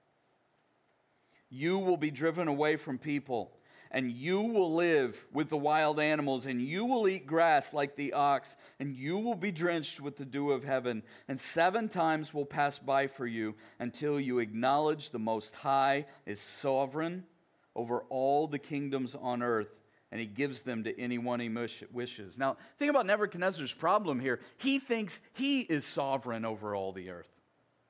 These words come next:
And if you think, "Hey, I'm not a king, this is not my problem. I'm not a king and it's not," well,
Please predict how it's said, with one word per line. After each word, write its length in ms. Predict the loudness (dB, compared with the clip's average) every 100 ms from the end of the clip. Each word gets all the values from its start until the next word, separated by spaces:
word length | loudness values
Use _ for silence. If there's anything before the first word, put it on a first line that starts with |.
| _ _ _ _ _ _ _ _
And 100 | 0
if 120 | 0 0
you 140 | 0
think, 260 | 2 0 0
"Hey, 220 | 2 4
I'm 140 | 4
not 160 | 4 4
a 40 |
king, 320 | 2 0 0
this 180 | -2 -4
is 140 | -4 0
not 180 | 2
my 140 | 2 0
problem. 480 | 2 2 0 -2 -6 -18 _ _ _ _ _ _ _ _ _ _ _ _ _ _
I'm 160 | -2 2
not 160 | 4 2
a 40 |
king 300 | 0 -2 0
and 100 | -2
it's 140 | 0
not," 280 | 0 0 -2 _ _ _ _ _ _ _ _ _ _ _ _ _ _ _ _
well, 140 | _